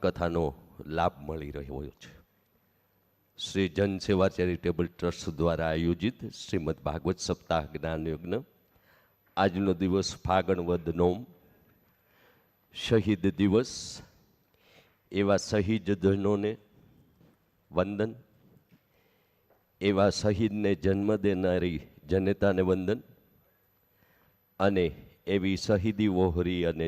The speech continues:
જે બહેનો પોતાનું વૈધવ્ય નિભાવી રહી છે, એવી એ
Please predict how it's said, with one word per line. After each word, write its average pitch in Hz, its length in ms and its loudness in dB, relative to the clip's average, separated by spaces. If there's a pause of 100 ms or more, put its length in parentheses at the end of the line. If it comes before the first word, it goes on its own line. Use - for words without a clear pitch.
(100)
જે 92 220 2
બહેનો 82 320 -2 (2000)
પોતાનું 92 460 -2 (360)
વૈધવ્ય 101 480 2 (100)
નિભાવી 82 440 0
રહી 80 340 -4
છે, - 140 -12 (580)
એવી 85 260 -4 (760)
એ 92 140 0